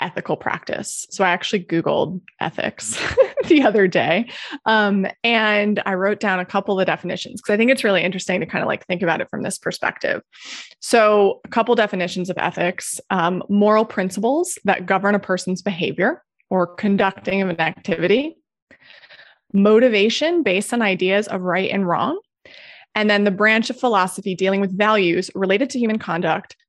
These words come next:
with respect to the rightness and wrongness of actions and the goodness and badness of motives.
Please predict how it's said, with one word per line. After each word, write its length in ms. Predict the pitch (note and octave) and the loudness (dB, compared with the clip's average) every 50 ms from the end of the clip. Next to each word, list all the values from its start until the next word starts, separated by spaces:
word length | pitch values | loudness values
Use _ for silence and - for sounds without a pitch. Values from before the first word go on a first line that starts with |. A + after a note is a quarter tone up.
| _ - | _ -8
with 220 | - - - - | -6 -6 -4 -2
respect 600 | G3+ G3 - - - - A#3 A#3+ D#4 E4 - - - | -2 -2 -4 -4 -2 0 2 2 0 -2 -6 -10 -8
to 100 | - F#3 | -4 -2
the 100 | F3+ F3 | 0 0
rightness 680 | E3+ D#3+ F#3+ G#3 B3 - - D4+ E4+ F#4 F4+ - - - _ - | 2 2 2 2 0 0 0 0 0 0 -2 -6 -12 -10 _ -4
and 240 | G#3+ G3+ G3 G3 F#3+ | -2 0 2 4 4
wrongness 480 | G3 G#3 A3 A#3+ C4+ C#4 D4 D4 - | 4 6 6 6 6 4 2 2 -2
of 80 | B3 - | -2 -2
actions 640 | - - - - - - G3+ A3+ B3+ D4 C#4+ - - _ - | 0 -2 -2 -6 -6 -4 -2 -2 -2 -2 -4 -8 -8 _ 0
and 120 | G3+ G3 | 2 2
the 80 | G3 F3+ | 2 0
goodness 640 | E3+ E3+ G#3 G3+ G#3 G3+ A3+ A3+ A#3 A3 - - - - | -2 2 2 2 4 4 2 2 0 -2 -4 -8 -6 -2
and 180 | G#3+ G#3 G3 | 0 0 0
badness 460 | - F3+ - - F3 F3 E3+ F3+ - | 0 0 0 0 -2 -2 -4 -4 -6
of 180 | - - F#3 F3 | -4 -4 -4 -2
motives. 540 | F#3 F3 - - - - - - - - | -2 -2 -2 -4 -4 -6 -10 -12 -16 -16